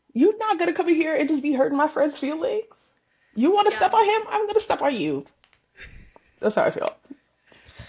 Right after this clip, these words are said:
Speaker 1: That's how I
Speaker 2: I
Speaker 1: feel like.
Speaker 2: just already am not Mor's biggest fan. So anything she does, I'm like, mm.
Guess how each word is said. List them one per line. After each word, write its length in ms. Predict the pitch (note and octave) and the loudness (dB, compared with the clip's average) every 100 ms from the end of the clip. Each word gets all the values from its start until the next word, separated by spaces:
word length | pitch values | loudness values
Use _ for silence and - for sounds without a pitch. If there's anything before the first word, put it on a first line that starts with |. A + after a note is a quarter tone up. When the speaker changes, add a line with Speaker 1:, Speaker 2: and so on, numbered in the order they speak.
| - _ | -20 _
Speaker 1:
That's 120 | G3 | -2
how 120 | D#3+ A#2+ | 0 0
I 40 | |
Speaker 2:
I 140 | - | -2
Speaker 1:
feel 0 | |
like. 240 | - - E4+ | -4 -6 -8
Speaker 2:
just 240 | - - _ _ _ _ _ - | -14 -20 _ _ _ _ _ -8
already 540 | B3 B3 G3+ E3+ G#3 A3 | -6 -4 -6 -6 -6 -8
am 120 | G#3+ | -6
not 240 | G#3 G3 G3+ | -6 -6 -6
Mor's 320 | G3 G#3 G3 | -4 -4 -6
biggest 420 | G3+ A#3 A#3 - | -10 -8 -10 -10
fan. 440 | B3 B3+ C4 C#4 - _ _ _ _ | -10 -8 -10 -12 -20 _ _ _ _
So 220 | - B3 - | -8 -6 -4
anything 540 | A3 D#4+ F#4+ F#4 F4 | -6 -6 -8 -12 -14
she 200 | - B3+ | -14 -12
does, 340 | G3+ G3 A3 A3 | -6 -6 -6 -10
I'm 100 | G#3 | -12
like, 200 | F#3+ G3+ _ _ _ _ _ _ C#3 | -14 -16 _ _ _ _ _ _ _
mm. 640 | F3+ D#3+ F#2+ - _ - | -20 -20 -20 -20 _ -20